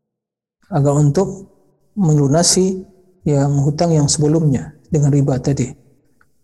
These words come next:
Nah, jadi mungkin ada orang-orang yang mungkin bisa yang menghutangi tapi tanpa riba. Ya. Nah, ini yang perlu diperhatikan. Jadi jangan ya menutupi suatu kejahatan yang kejahatan yang lainnya, tidak selesai-selesainya.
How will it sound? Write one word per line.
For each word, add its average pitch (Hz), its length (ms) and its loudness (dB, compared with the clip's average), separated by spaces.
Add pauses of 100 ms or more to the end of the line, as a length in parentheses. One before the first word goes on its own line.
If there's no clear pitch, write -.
(140)
Nah, 139 460 -4
jadi 139 160 0
mungkin 170 280 0
ada 156 220 0
orang-orang 160 460 2
yang 160 100 2
mungkin 156 460 0 (340)
bisa 185 480 0
yang 160 220 2
menghutangi 151 480 2
tapi 190 240 0
tanpa 185 280 0
riba. 151 440 -4 (1300)
Ya. - 260 -6 (800)
Nah, 127 260 -2
ini 185 240 2
yang 170 80 2
perlu 160 220 0
diperhatikan. 151 680 -2 (140)
Jadi 156 320 0 (340)
jangan 151 380 0
ya 135 500 -2
menutupi 151 460 0
suatu 135 580 -2
kejahatan 147 540 0
yang 165 80 0
kejahatan 143 480 -2
yang 131 160 0
lainnya, 123 320 0
tidak 220 240 0
selesai-selesainya. 185 880 0